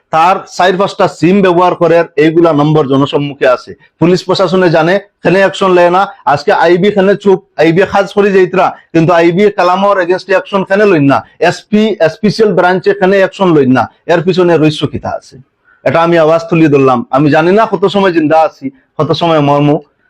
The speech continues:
যত সময় আছে আমি আমার সত্যতার আওয়াজ উঠাইমু। আপনারা পাশে থাকুন না থাকুন, আমার,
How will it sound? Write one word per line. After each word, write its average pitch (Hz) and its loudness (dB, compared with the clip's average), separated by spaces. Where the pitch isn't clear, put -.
যত 147 0
সময় 190 0
আছে 170 0
আমি 160 2
আমার 156 0
সত্যতার 143 -4
আওয়াজ 135 0
উঠাইমু। 107 -4
আপনারা 156 0
পাশে 170 -2
থাকুন 196 0
না 147 2
থাকুন, 139 -2
আমার, 160 0